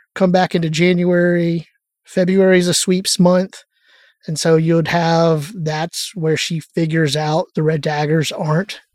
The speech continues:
who they were. And then that would give you February, March, April, then the last sweeps month, May, where you finish i-, in the thing. And that's how you would structure the twenty-two episode,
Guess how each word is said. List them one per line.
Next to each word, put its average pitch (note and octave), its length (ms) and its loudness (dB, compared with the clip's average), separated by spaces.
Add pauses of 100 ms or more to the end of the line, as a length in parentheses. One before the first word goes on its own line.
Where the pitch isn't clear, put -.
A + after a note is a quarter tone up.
(140)
who E3 220 2
they E3 200 2 (140)
were. F3 640 2 (760)
And F3 120 -2
then E3+ 160 0 (100)
that F3 200 0
would E3 160 -2
give E3 260 0
you E3 600 -4 (1500)
February, F3 560 -2 (280)
March, F#3 340 2
April, F3 580 -2 (300)
then F#3+ 120 2
the F3+ 80 6
last F3 280 2
sweeps E3+ 280 0
month, E3 300 0 (140)
May, E3 640 2
where D#3 120 -6
you D#3 160 -6 (200)
finish E3 640 -2
i-, A3 180 0
in F#3 80 -4
the D#3+ 100 -4
thing. F#3+ 280 2 (280)
And G#3+ 80 6
that's D4 140 4
how A#3+ 80 2
you G3+ 120 0
would F3 100 -6
structure - 380 -6
the D#3+ 100 -8
twenty-two E3+ 400 -4
episode, D3+ 480 -6